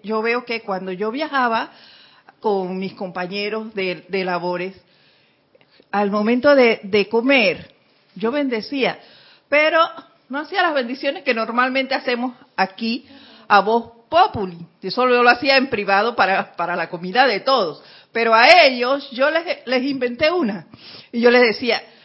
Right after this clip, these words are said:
"Gracias, San Bruno, que de tres llevo uno", porque ellos querían comer rápido, ¿no? Y para el almuerzo, para el almuerzo,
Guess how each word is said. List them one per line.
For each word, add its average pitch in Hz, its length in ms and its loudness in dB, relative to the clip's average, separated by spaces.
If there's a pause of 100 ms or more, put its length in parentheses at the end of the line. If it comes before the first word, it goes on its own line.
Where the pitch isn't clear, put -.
(140)
"Gracias, 277 680 6
San 214 220 2
Bruno, 262 300 0
que 240 80 0
de 208 140 0
tres 233 180 -2
llevo 269 280 6
uno", 277 220 2
porque 190 280 -8
ellos 247 380 -6 (220)
querían 302 360 4
comer 294 300 2
rápido, 262 460 2
¿no? 254 200 -2 (120)
Y - 360 4
para 269 260 10
el 262 80 8
almuerzo, 294 600 8 (520)
para 247 220 6
el 247 80 2
almuerzo, 285 400 0